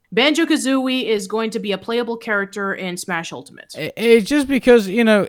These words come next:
Speaker 2: if this is possible now, like, uh, I mean, could we see Banjo-Kazooie? I think it's more the excitement, not just because he's gonna be in, uh, in Smash Brothers, but the fact that, you know, could he potentially have his own game again in Ninte-, on Nintendo Switch? You know, so,
Speaker 1: Yeah,
Speaker 2: like,
Speaker 1: remember what, remember what happened when Mega Man was re-,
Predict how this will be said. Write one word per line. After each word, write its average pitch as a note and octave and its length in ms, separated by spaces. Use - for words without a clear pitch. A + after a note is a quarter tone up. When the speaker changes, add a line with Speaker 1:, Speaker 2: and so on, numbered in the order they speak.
Speaker 2:
if A3 220
this C#4 240
is E4+ 100
possible A3 540
now, C#4 280
like, F#3 440
uh, F#3 60
I E3 160
mean, F3+ 240
could G#3 180
we A3 80
see G#3 200
Banjo-Kazooie? F3 760
I G#3+ 80
think D4+ 180
it's A3+ 120
more A#3+ 180
the G3+ 140
excitement, F#3 420
not G3 220
just F#3 100
because F3 240
he's D#3 140
gonna D#3+ 140
be D3 200
in, C3 140
uh, B2 180
in C3+ 120
Smash F#3 340
Brothers, B2 360
but C#3 120
the C3 80
fact E3+ 280
that, D3+ 280
you D#3 120
know, B2+ 140
could E3 200
he F3 60
potentially E3 320
have D#3 140
his C#3+ 120
own C#3+ 120
game C#3 280
again A2+ 300
in A2+ 180
Ninte-, A#2 480
on B2+ 160
Nintendo A#2+ 400
Switch? - 540
You A#2 80
know, A2 120
so, C4+ 140
Speaker 1:
Yeah, C#4+ 180
Speaker 2:
like, A#3+ 160
Speaker 1:
remember D4+ 220
what, B3+ 340
remember C#4 300
what B3 140
happened B3+ 320
when F#3+ 160
Mega F#3 260
Man A3+ 240
was G#3 180
re-, G3+ 120